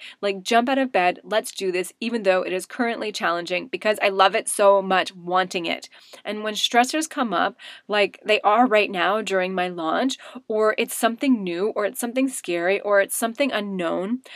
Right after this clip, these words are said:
I'm able to recalibrate back to what motivated me in the first place by reminding myself that I actually made this decision from a positive place.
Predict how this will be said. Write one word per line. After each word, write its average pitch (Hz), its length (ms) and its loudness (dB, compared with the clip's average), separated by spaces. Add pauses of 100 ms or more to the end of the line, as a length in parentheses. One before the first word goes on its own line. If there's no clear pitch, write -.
(200)
I'm 214 200 -4
able 247 300 0
to 247 180 -10
recalibrate 214 1080 0 (100)
back 214 280 2
to 254 100 -8
what 190 180 -2
motivated 196 640 -2
me 185 160 -4
in 320 100 -8
the 170 80 -14
first - 480 0
place 185 420 -2 (360)
by 214 80 -4
reminding 233 800 2
myself 185 500 -2 (880)
that 233 280 0 (100)
I 277 340 0
actually 254 380 2
made 226 480 0
this 202 160 -4
decision 185 560 -6
from 214 420 -2
a - 80 -6
positive 196 600 -4
place. - 420 -2